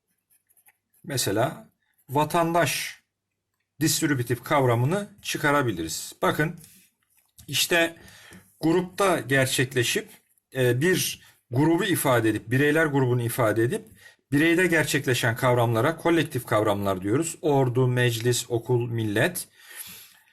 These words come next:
Bireyler grubunu ifade edip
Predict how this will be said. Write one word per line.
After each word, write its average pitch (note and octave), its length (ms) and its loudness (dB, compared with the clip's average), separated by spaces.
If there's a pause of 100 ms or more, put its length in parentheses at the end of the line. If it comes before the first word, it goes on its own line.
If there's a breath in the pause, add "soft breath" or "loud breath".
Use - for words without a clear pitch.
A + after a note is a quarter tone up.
(640 loud breath)
Bireyler E3+ 500 2
grubunu F3 400 2
ifade C#3+ 460 2
edip A3 200 -4